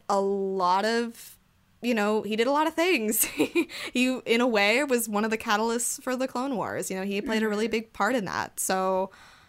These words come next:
Speaker 1: I, I think it's gonna be interesting to, like, see what they have to say to each other.
Speaker 2: Yeah.
Speaker 1: Um, 'cause I definitely think after seeing Bo-Katan,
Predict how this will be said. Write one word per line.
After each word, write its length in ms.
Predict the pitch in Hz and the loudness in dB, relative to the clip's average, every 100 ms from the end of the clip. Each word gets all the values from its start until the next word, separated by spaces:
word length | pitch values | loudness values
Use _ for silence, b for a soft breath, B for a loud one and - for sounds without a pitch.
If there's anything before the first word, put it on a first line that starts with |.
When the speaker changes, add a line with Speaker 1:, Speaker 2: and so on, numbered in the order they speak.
| B _ - | B _ -4
Speaker 1:
I, 640 | 185 196 202 208 202 202 - _ - _ - | 0 2 2 2 2 0 -6 _ -20 _ -4
I 100 | 214 | -2
think 180 | 220 226 | 0 0
it's 100 | 220 | 0
gonna 140 | 240 | 0
be 100 | 233 | 2
interesting 440 | 214 220 233 247 240 | 0 -4 -4 -2 0
to, 320 | 220 208 202 - | 0 0 -2 -4
like, 240 | 202 196 | -6 -4
see 520 | - 214 214 214 208 - _ - | -4 -2 -2 -2 -4 -10 _ -16
what 420 | 185 190 208 - | -8 0 0 2
they 120 | 208 | 0
have 180 | 208 208 | 0 -2
to 80 | 196 | -4
say 240 | - 202 | -2 -2
to 140 | 226 165 | -2 -2
each 180 | 151 - | -6 -8
other. 380 | - - 220 b b b _ | -8 -8 -10 b b b _
Speaker 2:
Yeah. 300 | 196 185 170 | 2 2 2
Speaker 1:
Um, 240 | 165 208 233 - | -4 -6 -10 -2
'cause 100 | 247 | 0
I 60 | |
definitely 380 | 226 262 302 302 | 2 2 0 0
think 140 | 269 | 0
after 200 | 254 247 | 0 0
seeing 260 | 233 233 220 | -2 0 0
Bo-Katan, 720 | 190 220 247 202 190 185 185 | 0 -2 -4 -4 -2 -2 -4